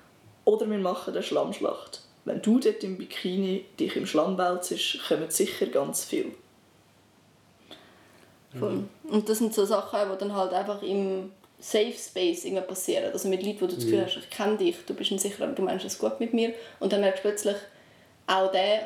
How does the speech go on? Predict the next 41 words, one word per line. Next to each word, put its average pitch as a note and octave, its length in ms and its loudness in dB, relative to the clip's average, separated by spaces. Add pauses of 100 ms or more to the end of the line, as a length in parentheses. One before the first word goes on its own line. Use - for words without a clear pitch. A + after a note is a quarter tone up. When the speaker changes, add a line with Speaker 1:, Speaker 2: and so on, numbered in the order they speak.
Speaker 2:
kann G3+ 80 -10
es G#3+ 100 -12
irgendwie F3+ 380 -2
nicht G#3+ 260 0
lassen, A3 500 2 (580)
dich G3+ 120 0
zu - 60 -6
sexualisieren. - 800 -2
Und F3+ 140 2 (160)
Speaker 3:
Mhm. A#2 40 4
Speaker 2:
das G#3+ 160 4
ist - 80 -8
so G3+ 100 2
dann F#3 200 2 (160)
ein F#3 100 -4
Punkt, - 500 -2 (120)
glaub E3 280 2
ich, F3 280 0 (220)
wo - 500 2
halt F#3+ 240 0
viel - 180 0
Verunsicherung - 600 -6 (580)
zurecht F3+ 420 -2
kann F3+ 200 -2
entstehen. A3+ 420 2 (140)
Ich - 120 -18
tue - 100 -2
noch - 140 -2
rasch - 240 -8
einen G3 140 -4
zweiten G3+ 520 2
vorlesen, F#3+ 560 -2
wo F3+ 280 2 (380)
gerade - 280 0
nicht A3 160 4
im B3 320 2 (520)
persönlichen G#3 500 0
Umfeld G3 340 0
passiert G3 480 -2
ist, G3+ 280 0
sondern F3 360 0